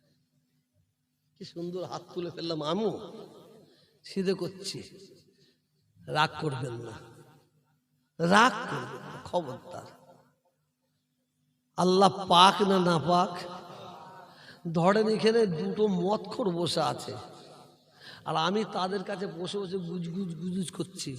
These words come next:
দূর থেকে লোক কি ভাবতে পারে? হুজুরও মাঝে মাঝে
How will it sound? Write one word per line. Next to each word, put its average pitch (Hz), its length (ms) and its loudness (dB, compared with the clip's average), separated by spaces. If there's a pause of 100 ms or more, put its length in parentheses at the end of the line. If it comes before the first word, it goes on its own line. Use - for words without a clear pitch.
(580)
দূর 165 260 -6 (140)
থেকে 214 280 4
লোক 196 240 6 (380)
কি 214 160 -6
ভাবতে 160 420 -4
পারে? 185 240 -2 (2000)
হুজুরও 160 400 4
মাঝে 190 300 4
মাঝে 196 300 4